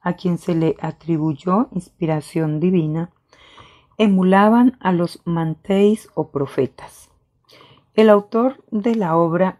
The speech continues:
Profecías Antiguas y Modernas dice que Tertuliano, San Agustín y los mártires de Cartago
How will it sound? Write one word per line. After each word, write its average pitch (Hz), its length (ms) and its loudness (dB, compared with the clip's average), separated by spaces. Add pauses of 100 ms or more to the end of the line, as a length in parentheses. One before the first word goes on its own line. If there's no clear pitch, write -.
Profecías 214 1000 0
Antiguas 180 640 -4 (100)
y 196 100 -4
Modernas 175 720 -2 (460)
dice 220 360 -2
que 214 120 -4
Tertuliano, 165 1000 -2 (340)
San 170 280 -4
Agustín 151 800 -4 (260)
y 170 100 -4
los 156 240 -8
mártires 190 480 0
de 175 120 -2
Cartago 175 800 -2